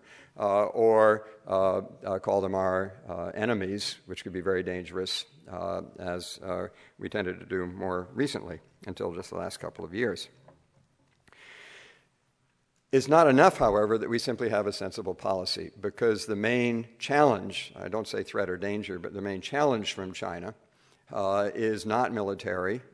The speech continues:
Uh, we can manage that, even though their military is growing and will be in a significantly enhanced position vis-a-vis Taiwan within a couple of years. Uh, uh, we can manage that,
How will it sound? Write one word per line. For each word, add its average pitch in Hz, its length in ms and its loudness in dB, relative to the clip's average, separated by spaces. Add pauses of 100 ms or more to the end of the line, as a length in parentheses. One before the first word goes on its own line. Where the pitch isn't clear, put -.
(220)
Uh, 98 100 -6
we 98 140 -4
can 104 120 -8
manage 98 380 -6
that, 95 220 -2
even 95 180 -6
though 92 120 -4
their 90 120 -8
military 90 540 -8
is 90 240 -10 (180)
growing 104 600 0
and 92 140 -10
will 92 100 -6
be 92 340 -6 (420)
in 95 100 -10
a 87 40 -8
significantly 98 1000 -2
enhanced 95 380 -8
position 98 400 -6
vis-a-vis 90 460 -10
Taiwan 98 460 0
within 95 180 -4
a 92 60 -8
couple 92 280 -10
of 80 140 -14
years. 117 420 0 (460)
Uh, 95 240 -2 (1300)
uh, 98 340 2
we 123 100 4
can 123 140 0
manage 113 360 2
that, - 260 -10